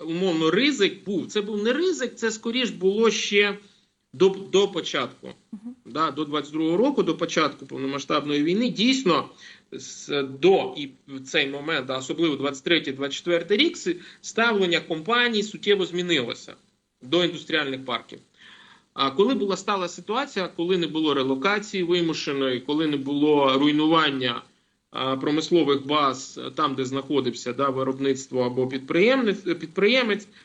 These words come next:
Speaker 1: йому проводити зміну, особливо для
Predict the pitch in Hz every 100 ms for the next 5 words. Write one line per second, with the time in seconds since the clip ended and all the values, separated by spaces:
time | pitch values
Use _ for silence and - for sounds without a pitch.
0 | _ _ _ 135 190 220 247 208 190 208
1 | 220 190 185 185 170 156 139 - 143 127
2 | 170 202 202 165 131 131 - - 135 170
3 | 190 175 147 147 160 156